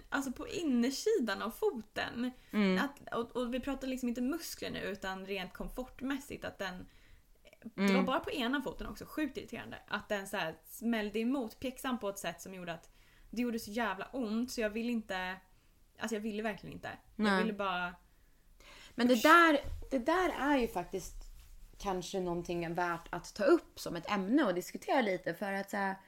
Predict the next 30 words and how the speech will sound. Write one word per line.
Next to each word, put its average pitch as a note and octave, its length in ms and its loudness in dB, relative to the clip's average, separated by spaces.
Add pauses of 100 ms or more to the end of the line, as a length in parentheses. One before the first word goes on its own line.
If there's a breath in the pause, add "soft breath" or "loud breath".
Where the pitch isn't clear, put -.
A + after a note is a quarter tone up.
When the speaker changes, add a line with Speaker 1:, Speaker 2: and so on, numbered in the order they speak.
(960 soft breath)
Speaker 2:
vi, C4 480 4
vi C4 180 6
har C#4 320 6
ju G3 120 2
vårt C4+ 300 4
största... - 580 0 (1000)
Vår A#3+ 340 2
största - 560 -2
fördel F#3+ 560 2
är F3 100 4
ju F3 80 2
också - 380 -2
någonstans F3 500 -6
vårt E3+ 140 -6
största D#3+ 340 -6
problem. G3 520 0 (800 soft breath)
Och A3 120 0
det A3+ 80 2
är A3 100 4
ju G3 60 10
det E3+ 180 2
att E3 240 -2
så E3+ 100 -2
här, D#3+ 260 0 (240)
vi, F3 560 2 (680)
vi F#3+ 120 0
ger F#3 380 4
oss - 160 -6
ju D3 60 -4
inte. - 400 -6